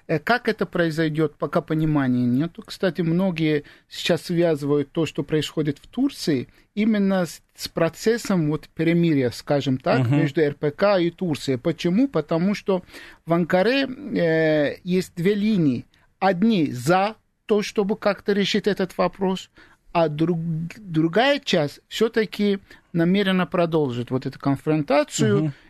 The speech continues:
Speaker 1: и не решит данный вопрос. Поэтому, э, то есть, э,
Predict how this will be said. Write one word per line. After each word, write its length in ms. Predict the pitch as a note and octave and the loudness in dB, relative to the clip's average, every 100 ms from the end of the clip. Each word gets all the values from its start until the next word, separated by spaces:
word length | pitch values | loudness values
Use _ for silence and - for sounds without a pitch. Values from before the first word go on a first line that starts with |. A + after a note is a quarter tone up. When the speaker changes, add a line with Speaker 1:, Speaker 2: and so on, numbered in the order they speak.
| - | -4
Speaker 1:
и 220 | G#3+ G#3 | 0 2
не 160 | F#3 | 2
решит 380 | G3+ F3+ - D3 - | 2 0 0 -2 0
данный 340 | D3 C3 C3 | 0 2 0
вопрос. 540 | B2+ C3 - A2 - - - _ _ | 0 -2 -2 -4 -6 -16 -20 _ _
Поэтому, 800 | F#3+ G#3+ C4 C#4 C#4+ B3+ B3 G#3+ | 2 2 2 0 0 2 2 2
э, 140 | G#3+ F#3 | 0 -2
то 180 | - G3 | 0 0
есть, 180 | E3 | 0
э, 440 | - A#2+ D#3+ D3+ | -2 0 2 2